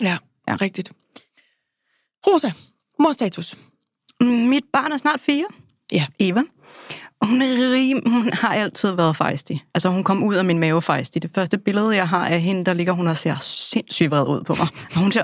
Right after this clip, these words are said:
Speaker 3: så sur ud. Kigger op på mig, på min mave, og ser så sur ud. Sådan, "Hvad fanden var det der?"
Speaker 1: <laughs>
Speaker 3: Hun har altid haft personlighed, altid ligesom vidst, hvad hun ville og ikke ville.
Speaker 1: Ja.
Speaker 3: Det er som om, det bare kigger mere frem nu.
Speaker 1: Ja.
Speaker 3: Og hun er også sådan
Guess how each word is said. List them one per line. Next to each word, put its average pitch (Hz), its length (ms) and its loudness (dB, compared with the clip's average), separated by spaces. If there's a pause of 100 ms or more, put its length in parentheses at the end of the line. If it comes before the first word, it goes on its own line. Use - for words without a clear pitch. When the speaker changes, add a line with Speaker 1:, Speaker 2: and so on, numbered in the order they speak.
(100)
Speaker 3:
så - 440 -4
sur 175 260 0
ud. - 120 -2
Kigger 254 260 0
op - 240 0
på 214 120 0
mig, 202 140 2 (280)
på 220 80 2
min 190 180 0
mave, 165 300 2
og 170 80 -2
ser 190 140 0 (180)
så - 140 -2
sur 185 380 -2
ud. 196 60 -6
Sådan, 214 160 0
"Hvad 185 140 0 (340)
fanden 196 480 -2
var 156 140 2
det 143 160 -2
der?" - 160 2 (120)
Speaker 1:
<laughs> - 100 -6
Speaker 3:
Hun 262 100 2
har - 220 0
altid - 360 -2
haft 196 200 0
personlighed, 294 560 0
altid 226 360 -2
ligesom 208 240 0
vidst, - 360 -4 (720)
hvad 202 120 0
hun 185 140 -4
ville 170 180 0
og 147 40 2
ikke 147 120 -2
ville. 147 180 -2 (160)
Speaker 1:
Ja. 180 160 2 (420)
Speaker 3:
Det 269 240 0 (140)
er - 180 0
som 262 240 0
om, - 200 -2
det 254 120 0
bare 254 160 0
kigger 277 260 0
mere 294 440 0
frem 175 280 -2
nu. 156 160 0 (380)
Speaker 1:
Ja. 175 140 0 (800)
Speaker 3:
Og 220 160 2
hun 233 420 -2 (340)
er 233 100 -2
også 269 260 -4
sådan 294 200 -4